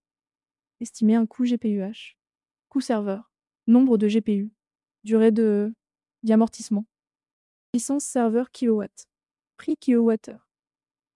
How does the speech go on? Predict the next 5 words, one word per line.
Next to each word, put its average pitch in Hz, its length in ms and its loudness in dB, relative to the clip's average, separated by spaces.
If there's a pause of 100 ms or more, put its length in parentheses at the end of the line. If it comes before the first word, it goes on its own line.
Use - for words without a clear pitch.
(200)
Résultat 247 400 2
ici. - 300 -6 (260)
Neuf. 233 340 -6 (360)
Pourcentage, 247 720 -4 (100)
tokens 269 560 -4